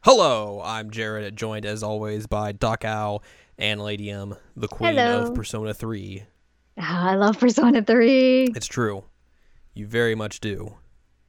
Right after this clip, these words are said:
Speaker 2: It's, it's, it's my fave.
Speaker 1: And that is exactly what we are, we're gonna talk about today. We, no shenanigans. We're just gonna, we're gonna dive into talking about Persona three 'cause this is a game,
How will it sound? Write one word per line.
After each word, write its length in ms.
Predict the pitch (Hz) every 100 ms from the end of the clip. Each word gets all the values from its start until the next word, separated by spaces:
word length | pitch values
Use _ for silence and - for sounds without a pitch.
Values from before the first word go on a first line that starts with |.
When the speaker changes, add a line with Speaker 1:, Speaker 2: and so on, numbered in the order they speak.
| _ _ _ _ _ _
Speaker 2:
It's, 460 | 196 - _ - -
it's, 420 | 190 - - - _ _
it's 200 | 233 -
my 100 | 196
fave. 560 | - 185 180 185 208 - - _ _ _ _ _ _ _ _ -
Speaker 1:
And 120 | 104 104
that 120 | 117
is 120 | 113
exactly 580 | 110 107 107 113 113 104
what 260 | 101 107
we 160 | 113 110
are, 260 | 107 104 -
we're 120 | 117
gonna 120 | 160
talk 160 | 160 160
about 160 | 123 104
today. 200 | 98 95
We, 180 | 110 92 120 - - _ _ _ _ _ _ _ _ _ _ _ _ _ _ _ _
no 380 | 107 113 127 131
shenanigans. 680 | - 131 143 147 143 147 135
We're 80 | 139
just 120 | -
gonna, 300 | 139 123 117
we're 80 | 131
gonna 120 | 139
dive 280 | 131 135 135
into 140 | 127
talking 220 | 139 131
about 80 | 127
Persona 260 | 120 131 117
three 260 | 120 120 107
'cause 180 | 113 107
this 120 | 117
is 80 | 113
a 40 |
game, 440 | 113 110 104 101